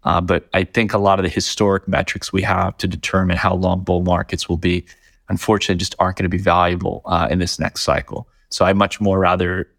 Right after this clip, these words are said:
try to listen to what price is telling me on when I should enter and when I should exit.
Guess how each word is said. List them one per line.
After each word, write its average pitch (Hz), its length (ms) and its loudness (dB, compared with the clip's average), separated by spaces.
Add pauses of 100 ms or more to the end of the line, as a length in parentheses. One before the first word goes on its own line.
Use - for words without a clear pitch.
(380)
try 139 160 0
to 127 60 2
listen 113 200 0
to 101 60 2
what - 160 -6
price - 340 -2
is 80 120 -4
telling - 380 -2
me - 220 -2
on 98 320 0
when 107 160 2
I 110 60 2
should 107 180 0
enter 104 400 0 (300)
and 92 80 2
when 92 100 2
I 87 80 2
should 82 200 -2
exit. - 380 -2